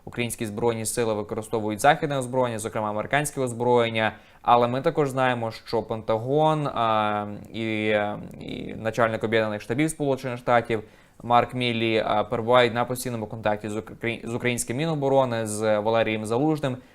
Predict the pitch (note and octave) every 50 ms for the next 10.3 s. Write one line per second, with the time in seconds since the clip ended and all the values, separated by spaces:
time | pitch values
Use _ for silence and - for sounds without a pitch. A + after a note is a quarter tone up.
0 | - - - - B2 - A2+ - - A#2+ A#2 - - D3+ D#3 D3+ C#3+ C3+ - C3+
1 | A#2 A#2 A#2 A2+ - C3 B2+ B2+ B2+ B2+ - A#2+ G#2+ G#2 A2 A2 G#2+ A2+ A2+ G#2+
2 | B2+ C3 C3+ C3+ C3 B2+ A2 A2 A2+ A2+ - - - B2 A2+ G#2 A2+ A2+ A2 G#2
3 | - - - _ _ _ _ _ _ _ - - - - - C3 B2+ D#3+ - A2
4 | G#2 A2+ A#2 A#2 B2+ D3+ E3 D#3+ - - - - - _ - A#2+ A2+ - - -
5 | - - C#3 C3+ C3+ C3 A#2+ - A2+ - - - - B2+ B2 A#2+ A#2 A2+ G#2+ G#2+
6 | A2+ A#2+ A#2 A2+ A2+ A2 G#2+ A#2 A2+ - A#2 G#2 A2+ A2+ G#2 - - A#2 A2 -
7 | A#2+ A2 - B2 B2+ C3 C#3 C#3 - C3+ B2 A2+ A2 G#2+ G#2+ - A#2 A2 G#2+ G#2
8 | - - - A#2+ A2+ - D3 D3+ C3+ B2 A#2 A#2 A#2 A2+ G#2+ G#2+ - A#2 A2 -
9 | A2+ G#2+ B2+ A#2 A2 G#2+ - A2 G#2+ G#2 G#2 A#2 B2 B2 B2 - B2 A#2 A2+ A2+
10 | A2 G#2+ G#2+ G#2+ G#2+